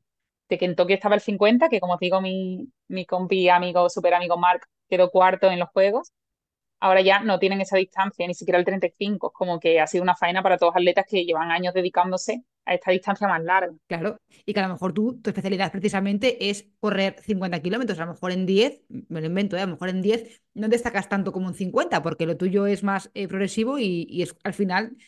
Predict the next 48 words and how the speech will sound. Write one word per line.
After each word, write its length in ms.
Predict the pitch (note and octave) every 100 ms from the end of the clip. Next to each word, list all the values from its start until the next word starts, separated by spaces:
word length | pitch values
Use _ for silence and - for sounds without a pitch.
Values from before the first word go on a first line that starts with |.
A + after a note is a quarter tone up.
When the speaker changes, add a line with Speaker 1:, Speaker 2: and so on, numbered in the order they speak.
| _ -
Speaker 2:
de 80 |
la 100 | F#3+
carrera 360 | F3+ F#3+ G3 B3+
cuando 520 | A3 F#3 E3+ D#3 - _ _
tú 80 | A#3
realmente 300 | A3+ F3+ E3+
destacas. 520 | E3 C3+ D4 G#3+ C#3 - _ _
O 40 | -
sea, 80 | D#3+
que 100 | D3+
ahí 160 | E3+
también 180 | G3+ B3
te 80 | D#3+
joden. 320 | A3+ F4+ -
Speaker 1:
Claro, 320 | - C4 A#3
o 20 | E3+
Speaker 2:
Hablando, 280 | E3+ G3+
Speaker 1:
sea, 60 | A#3
es 60 | A3+
verdad 180 | B3+ C4
Speaker 2:
hablando 60 |
Speaker 1:
que 60 | -
Speaker 2:
mal 20 |
y 40 |
Speaker 1:
en 20 | G3
un 120 | G3
Speaker 2:
pronto. 60 |
Speaker 1:
tema 160 | A3+ A#3
de, 80 | A#3
eh, 300 | - - G#3+ - - -
a 120 | G#3
las 180 | G3 F#3
chicas 260 | C4 B3 F#3
no 120 | F3+
nos 160 | F#3+ G3
han 80 | G#3
perjudicado 420 | A3 G#3+ G#3+ A#3+
porque 200 | G#3 F3
nosotros 340 | E3+ F3+ A3
que 80 | A3
a 20 |
nivel 220 | G#3 G3+
olímpico 360 | G3 G#3 G3 F3
solo 200 | - E3+
teníamos 300 | F3 E3+ F3+
el 100 | F3+
veinte, 280 | F#3 G#3 C4+
entonces 380 | B3+ F#3 -